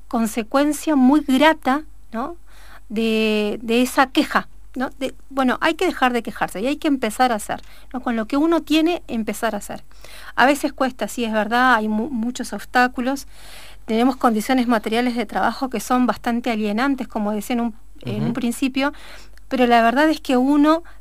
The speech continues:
Speaker 1: tiene que reconocerse en esa tarea de intelectual, ¿no? Y para reconocerse en la tarea intelectual,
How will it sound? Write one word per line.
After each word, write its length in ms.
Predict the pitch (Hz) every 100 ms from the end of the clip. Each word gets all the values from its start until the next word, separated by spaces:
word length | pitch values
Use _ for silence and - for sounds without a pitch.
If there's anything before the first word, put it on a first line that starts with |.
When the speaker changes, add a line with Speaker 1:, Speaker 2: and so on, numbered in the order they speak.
| -
Speaker 1:
tiene 280 | - 294 320
que 380 | 311 - 277 285 - -
reconocerse 960 | - 240 240 233 214 - 311 320 311 254
en 80 |
esa 220 | 226 - 254
tarea 420 | 208 208 220 202
de 80 | 202
intelectual, 680 | 202 220 233 - 190 185 - - - -
¿no? 140 | 233 -
Y 100 | 262
para 220 | 240 233 220
reconocerse 560 | 226 240 226 - 311
en 40 | 302
la 80 |
tarea 220 | 269 226 247
intelectual, 600 | 254 226 202 - 262